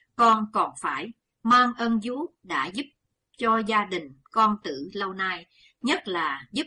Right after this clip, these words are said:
ba con trong những lúc ông đơn độc ở ngoài này. Suýt nữa tôi đã phụ lòng tin của ông nhà và của cậu nữa."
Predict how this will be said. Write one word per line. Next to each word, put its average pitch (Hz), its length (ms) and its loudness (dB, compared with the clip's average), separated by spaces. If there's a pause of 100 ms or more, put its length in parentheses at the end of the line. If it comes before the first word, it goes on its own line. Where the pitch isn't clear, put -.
(120)
ba 202 280 2
con 196 220 -2 (420)
trong 233 140 4 (160)
những 156 220 -18
lúc 269 200 -4 (360)
ông 233 280 0
đơn 220 240 0
độc 143 180 -6 (260)
ở 143 260 -6
ngoài 156 240 -10
này. 143 300 -14 (1160)
Suýt - 300 0
nữa 196 340 -8 (120)
tôi 180 460 0
đã 170 300 -2
phụ 160 180 -6
lòng 156 260 -8
tin 220 460 -2
của - 260 -8
ông 196 200 -6
nhà 151 380 -12 (320)
và 160 400 -6 (120)
của 151 320 -10
cậu 139 220 -8
nữa." 151 300 -18